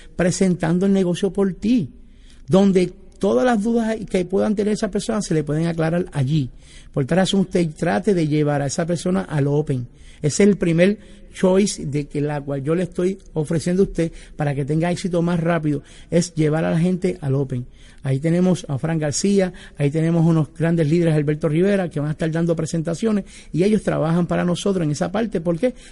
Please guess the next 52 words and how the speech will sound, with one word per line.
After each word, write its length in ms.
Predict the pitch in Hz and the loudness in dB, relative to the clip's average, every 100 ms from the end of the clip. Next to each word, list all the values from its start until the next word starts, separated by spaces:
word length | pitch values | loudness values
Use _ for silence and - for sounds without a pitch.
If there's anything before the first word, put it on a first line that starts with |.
| - | -2
Porque 180 | 156 143 | 0 0
usted 180 | - 175 | 2 4
lo 60 | |
llevó 240 | 190 185 185 | 6 6 4
allí 160 | 202 | 2
simplemente 720 | - 196 185 208 262 247 208 196 - - | 2 0 2 2 2 2 -2 -4 -12 -4
y 80 | |
al 100 | 143 | -4
final 280 | - 135 147 | -2 -2 0
de 80 | 160 | 0
la 120 | 170 | -2
charla 360 | - 185 180 165 - - - | -2 -2 -2 -4 -12 -20 -6
ya 100 | 147 | -4
usted 160 | 139 160 | 0 0
va 100 | 165 | 0
a 40 | |
darse 360 | 165 170 - 165 | 0 -2 -2 -4
cuenta 340 | 190 196 170 | -2 -2 -4
que 80 | 143 | -4
mucha 240 | 143 170 | -4 -2
gente 220 | 165 165 | -4 -4
te 100 | 151 | -6
va 80 | 147 | -4
a 40 | 151 | -4
decir, 200 | - 139 | -2 -2
"Mira, 200 | 165 170 | -2 -2
yo 120 | 139 | -2
quiero 160 | 147 | -2
hacer 180 | 147 143 | -4 -2
esto". 300 | 135 - 131 - - - - | -4 -6 -14 -14 -20 -20 -2
Y 280 | 185 214 - | 2 2 0
no 160 | 156 156 | 0 2
tuviste 440 | 160 170 180 185 | 4 2 2 0
que 120 | 156 143 | 0 -2
ir 340 | - 160 165 | 0 0 0
tú 260 | 185 185 196 - | 2 2 0 -4
y, 520 | 156 151 139 131 131 - | -2 0 0 -2 -6 -4
y 120 | 139 | -2
a 60 | |
lo 40 | 139 | 0
mejor 180 | 139 147 | 2 2
estás 220 | 165 151 | 0 -2
pensando 580 | - 175 - 151 165 185 - - | 0 0 0 0 -2 -6 -14 -2
y 80 | 143 | 0
no 80 | |
sabes 300 | 143 160 156 | 0 0 0
qué 180 | 156 165 | 0 -2
contestarle 580 | 160 160 160 - 170 165 | 0 -2 -2 -4 -2 -2
cuando 260 | 156 135 127 | -2 -4 -4
traigan 300 | 139 147 147 | -4 -2 -4
sus 160 | 151 | -6
preguntas. 540 | - 131 131 127 123 | -6 -4 -2 -4 -8